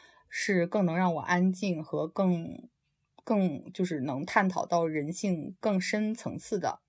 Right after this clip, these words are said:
东西。对，然后所以我看欧洲的剧，我很容易安静下来，能有一些思考。这个剧就是包括你刚才说的那些，呃，就是说实话，我之前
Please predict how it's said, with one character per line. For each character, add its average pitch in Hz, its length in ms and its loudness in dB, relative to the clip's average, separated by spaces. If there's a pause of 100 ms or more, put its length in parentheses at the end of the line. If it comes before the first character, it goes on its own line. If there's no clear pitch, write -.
(100)
东 160 200 -4
西。 - 260 -8 (880)
对， 170 300 2 (260)
然 170 220 2
后 190 600 2
所 202 160 0
以 220 60 6
我 202 340 2
看 226 220 2
欧 202 160 2
洲 226 80 2
的 214 80 2
剧， 190 120 -4
我 185 60 4
很 165 140 -2
容 156 140 -2
易 190 80 2
安 190 180 2
静 208 160 -2
下 185 160 -6
来， - 100 -12 (460)
能 143 180 0
有 160 140 0
一 - 20 -4
些 170 200 -2
思 175 200 -6
考。 - 320 -8 (320)
这 240 200 2
个 185 100 2
剧 190 240 -2
就 190 100 0
是 190 120 0
包 196 180 6
括 196 160 2
你 175 100 2
刚 175 160 0
才 180 120 2
说 185 180 -2
的 180 120 0
那 170 120 -4
些， 170 460 -2 (560)
呃， 101 500 -4 (100)
就 185 200 2
是 170 180 -4
说 190 180 0
实 160 280 -2
话， 202 240 4
我 147 160 2
之 202 240 -6
前 160 680 -2